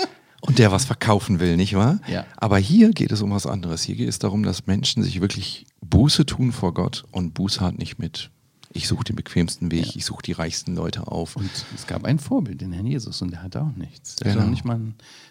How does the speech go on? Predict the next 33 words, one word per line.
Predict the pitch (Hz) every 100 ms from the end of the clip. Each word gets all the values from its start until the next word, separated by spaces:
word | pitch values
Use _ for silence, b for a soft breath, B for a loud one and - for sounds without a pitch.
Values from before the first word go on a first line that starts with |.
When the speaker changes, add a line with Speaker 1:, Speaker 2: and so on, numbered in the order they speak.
| _
Speaker 2:
ein | 104
Plätzchen, | - 107 - 123 135 123
was | 104
er | 110
sein | 98 95
eigen | - 95 107
nennen | 110 120 117
konnte, | 120 120 120 120 117
wo | 113
er | 107
sein | 110 107
Haupt | 131 143 -
hinlegen | 95 87 _ _ - 90 80 82
konnte, | - - -
obwohl | 98 85 95
ihm | 104
alles | 104 95 120
gehört. | - 113 98 90 -
Er, | 95 90 -
er | 98 98
hatte | 101
Himmel | 107 107
und | 95
Erde | - 107
gemacht. | 127 156 156 - _ B -
Speaker 1:
Ja. | 90 95 B B B
Speaker 2:
Aber, | 95 95 92 92 90
äh, | 101 95 92 95 - - _
er | - 101
war | 101
da | 101 98 92 -
ein, | 120 101 98 98 b b b b -
ein | 107 101 98 -